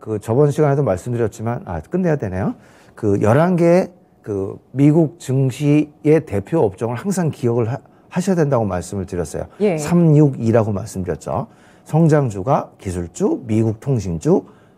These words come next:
Speaker 1: 선택 소비재, 그 다음에 육, 이게 가치주죠. 소재, 산업재, 에너지, 유틸러티, 필수 소비재, 금융. 그다음에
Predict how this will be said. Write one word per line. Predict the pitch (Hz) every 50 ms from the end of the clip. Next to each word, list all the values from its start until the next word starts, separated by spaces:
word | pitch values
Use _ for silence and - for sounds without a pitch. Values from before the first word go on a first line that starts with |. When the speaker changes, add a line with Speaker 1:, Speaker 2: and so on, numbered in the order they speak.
| _ _ _ _ _ _ _ _ _
Speaker 1:
선택 | - - 156 139 165 143 -
소비재, | - - 120 101 73 80 76 71 - _ _
그 | - 95
다음에 | 95 98 92 92 104 139 147 143 -
육, | 92 101 139 - - - _ _ _ _
이게 | - 120 104 120 135 165 175 - - _ _ _ _ _ _ _ _ _
가치주죠. | - - 104 - - 147 120 104 95 - 104 117 156 240 - _ _ _ _ _
소재, | _ - - - 151 - 180 175 180 175
산업재, | - - 123 123 113 107 95 - - 165 175 - - - _ _
에너지, | 87 87 90 87 90 - - 156 196 240 - - - -
유틸러티, | 104 95 - - 110 101 90 - - - - 175 202 220 - - _ _ _ _ _
필수 | - - 160 147 - - 127
소비재, | 98 107 98 87 95 85 - 147 180 202 - - _
금융. | - - - 101 87 73 62 - _ _ _ _ _ _ _ _ _ _ _ _ _
그다음에 | - 101 107 98 95 95 113 147 170 185